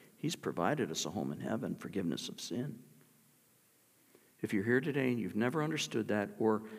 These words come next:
now it's coming clear to you that this is what you need to do,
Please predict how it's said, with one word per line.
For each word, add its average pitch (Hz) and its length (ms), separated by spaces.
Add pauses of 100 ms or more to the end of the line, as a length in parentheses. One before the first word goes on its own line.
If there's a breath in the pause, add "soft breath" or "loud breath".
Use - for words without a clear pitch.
(180 loud breath)
now 113 380
it's 156 120
coming 160 360
clear 175 340
to 110 80
you 92 220
that 92 200
this 120 200
is - 140
what 113 220
you 123 60
need 110 260
to - 80
do, 104 320